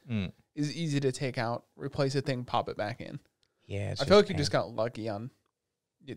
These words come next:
Speaker 2: the driver's side. For people that don't know, it's a Ford.
Speaker 1: Mm.
Speaker 2: Do you care if I say what it is?
Speaker 1: Fusion.
Speaker 2: Yeah, Ford Fusion on there.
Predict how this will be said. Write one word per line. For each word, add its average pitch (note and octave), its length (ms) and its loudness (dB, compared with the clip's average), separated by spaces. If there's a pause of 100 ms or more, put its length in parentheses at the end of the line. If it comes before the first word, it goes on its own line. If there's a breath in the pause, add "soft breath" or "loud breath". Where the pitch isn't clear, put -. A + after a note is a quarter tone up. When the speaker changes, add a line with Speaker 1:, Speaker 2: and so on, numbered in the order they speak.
Speaker 2:
the C3+ 80 -12
driver's F#2+ 400 -4
side. - 260 -8 (800)
For D#3 80 -12
people D#3 160 6
that C3 160 8
don't A2 180 2
know, G2+ 160 -2
it's G2+ 160 -6
a E2+ 220 -6 (160)
Ford. A#2 260 -6 (380)
Speaker 1:
Mm. G2 240 -2
Speaker 2:
Do E2+ 40 -16 (120)
you - 60 -14
care G#2+ 140 -2
if B2 60 -4
I C3 80 -4
say C3 140 -6
what C3 100 -2
it C3+ 100 -4
is? C#3+ 300 -6 (160)
Speaker 1:
Fusion. F2 400 -4
Speaker 2:
Yeah, E2+ 200 -8
Ford F#2+ 280 -6
Fusion - 300 -8
on G2+ 140 -8
there. G#2 120 -10